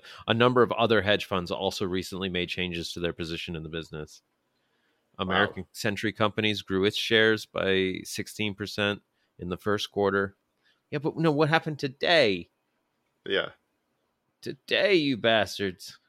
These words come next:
Speaker 1: It's so weird. I don't know. Somebody knows something.
Speaker 2: No shit. All right. Uh, Monday, that's on my list. <laughs>
Speaker 1: Wow.
Speaker 2: Fuck me.
Speaker 1: How did Random do,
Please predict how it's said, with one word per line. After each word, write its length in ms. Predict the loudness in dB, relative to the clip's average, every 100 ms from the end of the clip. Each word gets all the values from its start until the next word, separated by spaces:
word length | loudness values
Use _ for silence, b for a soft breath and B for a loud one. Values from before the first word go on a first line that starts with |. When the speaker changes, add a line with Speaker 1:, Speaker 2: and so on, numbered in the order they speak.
| _ _ _ _ _ _ _ _
Speaker 1:
It's 80 | -16
so 200 | -10 -8
weird. 480 | -6 -4 -4 -4 -8 _ _ 0
I 120 | 2
don't 120 | 4
know. 280 | 2 0 -2 -10
Somebody 360 | -4 -2 0 2
knows 200 | 2 2
something. 400 | 0 0 -6 -6 _ _ _ _ _ _ -16 -8
Speaker 2:
No 200 | -6 -6
shit. 400 | -6 -4 -4 -8 -6
All 60 | 0
right. 240 | 2 0 0
Uh, 260 | 0 2
Monday, 380 | 2 0 0 0
that's 220 | 0 0 0
on 100 | 0
my 160 | 0
list. 360 | 0 -2 -2 -8 B
<laughs> 60 | B B B _ _ _ _ -20 -20 -20 _ _ _ _ _ _ -18
Speaker 1:
Wow. 340 | -12 -10 -8 -8
Speaker 2:
Fuck 220 | -10 -12 -6
me. 240 | -4 -4 -4
Speaker 1:
How 240 | 0 2
did 160 | 2 2
Random 260 | 0 0
do, 240 | -4 -8